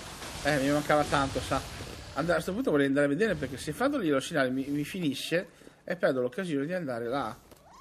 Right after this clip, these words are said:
Allora, vediamo un po'. So che sono una palla, ragazzi, ma questa occasione non me la voglio far scappare. Allora, come si arrivava da qua?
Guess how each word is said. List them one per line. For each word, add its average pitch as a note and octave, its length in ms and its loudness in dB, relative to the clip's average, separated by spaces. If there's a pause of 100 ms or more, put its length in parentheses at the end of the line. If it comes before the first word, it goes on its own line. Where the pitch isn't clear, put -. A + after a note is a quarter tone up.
(1600)
Allora, F#2 220 -6
vediamo G#2 260 -8
un A#2+ 80 -14
po'. - 380 -6 (1700)
So C#3+ 80 -6
che B2+ 120 -12
sono A#2 180 -10
una A2+ 100 -8
palla, D3+ 380 0
ragazzi, A#2+ 340 -6
ma G2 100 -10 (160)
questa B2 200 -14
occasione C#3+ 380 -6
non C3 120 -4
me A#2 60 -4
la A#2+ 80 0
voglio B2+ 320 -2 (480)
far B2+ 180 -6
scappare. C3 680 -4 (4000)
Allora, D3 280 2
come F3 200 -10
si - 160 -12
arrivava F#3 460 -2
da D3+ 100 -4
qua? F#2 260 -6